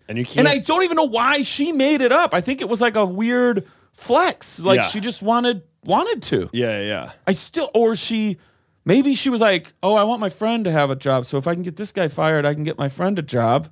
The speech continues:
Speaker 1: Yeah.
Speaker 2: Which, based on how easily he believed her and sided with her, she, that person probably did get that job.
Speaker 1: Yeah,
Speaker 2: The
Speaker 1: yeah.
Speaker 2: theater has, uh, since gone away.
Speaker 1: Good.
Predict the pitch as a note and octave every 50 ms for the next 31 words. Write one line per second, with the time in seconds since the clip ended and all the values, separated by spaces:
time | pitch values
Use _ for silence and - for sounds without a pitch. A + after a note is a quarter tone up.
0 | _ - A#2 A2+ F#2+ D#2+ - - _ _ - C#3+ C3+ - - - - _ _ _
1 | _ - D3+ D#3+ D#3 - E3 D3+ C#3+ C#3 C3 B2+ - _ _ _ - D3+ C#3+ C#3
2 | C3+ C#3+ D3 C#3 C#3+ C#3+ C3+ C3 A#2+ A#2+ B2 A#2 - _ _ _ _ A#2 A#2 C3
3 | C#3+ C3+ C3+ B2+ A#2 A2 A2+ - C3+ D3 E3+ F#3+ D#3+ C3 A#2+ - B2+ A#2 A#2 B2
4 | - _ _ _ _ _ _ _ _ _ _ _ _ _ _ _ _ - - -
5 | - C3 - - - A#2+ B2 - C#3 C#3 C3+ D3 B2+ C3 C#3+ D#3 D#3 D#3+ D#3 C#3+
6 | D#3+ G3+ A3 G#3 A#2 G#2+ - F2+ F#2+ F#2+ - - G2 G2 - - - G#2+ A#2+ C3
7 | - - F#3+ F#3+ F#3+ F#3 F3 D#3+ D3+ C#3+ C3+ - - - - - - _ A2+ A#2+
8 | A2+ G#2+ G#2 F2 D2 D2+ - - - D3+ C#3+ C3 - - - B2 C3 C3+ C#3+ D3
9 | C3+ A#2+ A2 A2+ B2+ C3+ C3+ C#3 C3+ B2 G#2+ F#2 E2